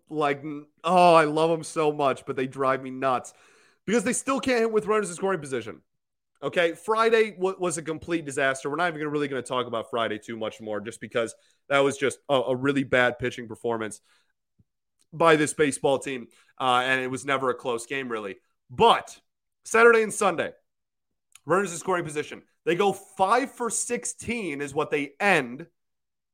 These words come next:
on Saturday, okay? But at one point, that was a lot worse, a lot worse, okay? And then they had some clutch hitting late. We'll talk about Zach Short later. And then on Sunday, they go one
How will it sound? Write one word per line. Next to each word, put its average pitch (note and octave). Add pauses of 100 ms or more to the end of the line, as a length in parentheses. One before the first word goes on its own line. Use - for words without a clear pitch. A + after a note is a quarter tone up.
(340)
on D#3+
Saturday, B2 (240)
okay? D3
But D3+
at D#3
one A3+
point, D3+
that D#3
was E3+
a D#3+
lot D3+
worse, C3
a D3
lot D3
worse, G#2+ (380)
okay? D3
And D3
then C#3+
they D3
had D3
some C3+
clutch D3
hitting C#3+
late. C3
We'll B2
talk C3+
about B2
Zach A#2+
Short C3
later. B2 (420)
And D#3+
then F3+ (500)
on F#3
Sunday, E3 (240)
they G#3
go G#3+
one G3